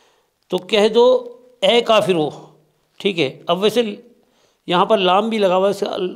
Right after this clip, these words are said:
लाम ताकीद जिसको कहते हैं, यानी ताकीदी जुमला है ये, और कहा जा रहा है कि कह दीजिए ए काफिरो। तो का-, अब ये लिखने की ज़रूरत नहीं है, ये, ये ज़ख़ीरा अल्फाज तो आपके में वैसे ही कि काफिर,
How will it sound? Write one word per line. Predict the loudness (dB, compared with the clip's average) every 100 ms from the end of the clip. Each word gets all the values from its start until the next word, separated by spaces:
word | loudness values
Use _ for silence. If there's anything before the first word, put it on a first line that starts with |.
| -4
लाम | -2 -2
ताकीद | -2 -4 -4 -12
जिसको | -12 -12
कहते | -12 -12 -14
हैं, |
यानी | -12 -12
ताकीदी | -8 -8 -8 -10 -8
जुमला | -6 -2 -2
है | -2
ये, | -6 -14 _ _ _ _ _ -10
और | -6
कहा | -2 0 0
जा | 2
रहा | 2
है | 0
कि | -4 -8
कह | -2 -2
दीजिए | -2 -4 -2 -4 -6 -18 _ _ _ _ _ _ _ _ _ _ _ _ _ -2
ए | 0 2
काफिरो। | 0 0 -2 -2 -6 -14 _ _ _ _ _ _ _ _ _ _ _ _ _ _ _ _ _ _ _ _ -20 -20 -16
तो |
का-, | -4 -2 -2
अब | -4 -4
ये | -2
लिखने | -4 -6 -8
की | -2
ज़रूरत | -2 -2
नहीं | -6 -6
है, | -4
ये, | -2 -2
ये | -4 -2 -2
ज़ख़ीरा | 0 -4 -4
अल्फाज | -2 -4 -4
तो | -4
आपके | -6 -6 -8
में | -6 -6
वैसे | -6 -6
ही | -8
कि | -4
काफिर, | -2 -2 -4